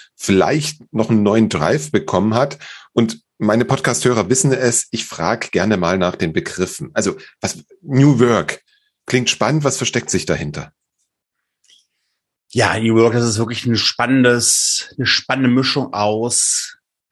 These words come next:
Speaker 2: Okay, fangen wir mal ein bisschen vorher an. Bei Fritjof Bergmann, der hat ja eigentlich den Begriff geprägt. Von daher, wenn wir jetzt irgendwie über unsere persönlichen Definitionen sprechen, sollten wir wirklich mal gucken, was hat der Erfinder des Wortes drüber gedacht. Und da ging es, auf der einen Seite ging es ein bisschen um eine,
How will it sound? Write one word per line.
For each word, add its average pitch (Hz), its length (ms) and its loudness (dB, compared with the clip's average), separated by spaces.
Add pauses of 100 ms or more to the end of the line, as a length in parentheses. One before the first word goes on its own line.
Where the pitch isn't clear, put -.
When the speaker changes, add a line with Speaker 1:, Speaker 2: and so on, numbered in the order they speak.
(380)
Speaker 2:
Okay, - 160 -8
fangen 123 140 2
wir 135 60 4
mal 135 100 4
ein 127 80 -2
bisschen 131 260 0
vorher 127 480 0
an. 151 340 -6 (520)
Bei 117 100 2
Fritjof - 480 0
Bergmann, 147 640 -2 (320)
der 117 160 0
hat 127 140 -2
ja 120 100 4
eigentlich 113 220 0
den 123 100 0
Begriff 110 300 -2
geprägt. 90 400 -2
Von 98 100 -6
daher, 92 140 0
wenn 117 120 0
wir 117 100 0
jetzt 113 160 -2
irgendwie 113 360 -2
über 120 200 -2
unsere 135 300 4
persönlichen 131 520 2
Definitionen 131 680 0
sprechen, 120 300 -4
sollten 120 200 0
wir 107 80 -2
wirklich 117 140 -4
mal 120 60 -6
gucken, 110 240 -6
was 101 160 -2
hat 117 140 -4
der 98 80 2
Erfinder 123 340 2
des 117 220 -2
Wortes - 720 -2
drüber 110 400 0 (100)
gedacht. - 480 -4 (380)
Und 123 160 4
da 117 100 2
ging 113 140 -2
es, 117 100 -4
auf 117 160 -4
der - 120 0
einen 120 120 -4
Seite 131 180 2
ging 127 200 2
es 127 140 2
ein - 40 -12
bisschen 127 320 0
um 117 220 -2
eine, 110 640 2